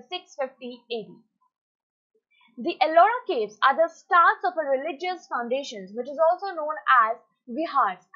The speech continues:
and are divided into different levels. Then, the multi-level structures are further divided into small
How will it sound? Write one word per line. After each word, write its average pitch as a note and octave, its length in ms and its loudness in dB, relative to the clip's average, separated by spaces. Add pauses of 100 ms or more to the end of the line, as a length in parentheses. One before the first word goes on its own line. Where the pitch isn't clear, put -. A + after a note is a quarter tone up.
(140)
and F4 100 -2
are F#4+ 120 4
divided C4+ 420 0
into B3+ 220 -6
different B3+ 420 -8
levels. C#4+ 400 -6 (320)
Then, A3 340 4 (320)
the C4+ 80 0
multi-level D#4 840 -2
structures C#4+ 680 -6
are A3+ 140 -4
further D4 320 -4
divided C4 380 -4
into C4 240 -10
small B3 340 -2